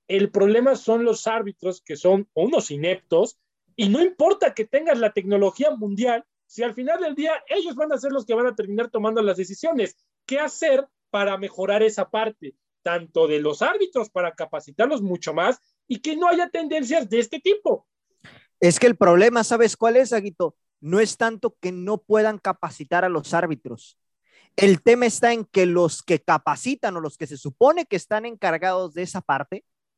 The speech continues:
Speaker 2: tampoco están capacitados para hacerlo. Entonces,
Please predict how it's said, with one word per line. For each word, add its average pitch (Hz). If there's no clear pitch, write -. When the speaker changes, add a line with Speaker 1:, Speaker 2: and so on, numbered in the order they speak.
Speaker 2:
tampoco 196
están 240
capacitados 190
para 151
hacerlo. 185
Entonces, 214